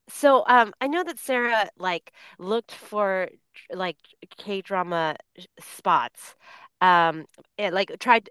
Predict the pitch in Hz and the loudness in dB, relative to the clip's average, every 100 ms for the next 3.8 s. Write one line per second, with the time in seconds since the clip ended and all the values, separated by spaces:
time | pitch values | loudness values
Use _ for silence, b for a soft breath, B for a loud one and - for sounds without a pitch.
0 | - 185 165 _ _ - - _ _ _ | -6 -4 -4 _ _ -10 -10 _ _ _
1 | _ _ b b b 262 277 - 330 330 | _ _ b b b 0 0 0 0 0
2 | 311 294 254 208 214 180 - _ - 269 | -6 -2 -2 -2 -2 -2 -6 _ -16 -14
3 | - 285 - 220 214 220 175 156 | -10 -10 -4 -2 -2 -4 -8 -8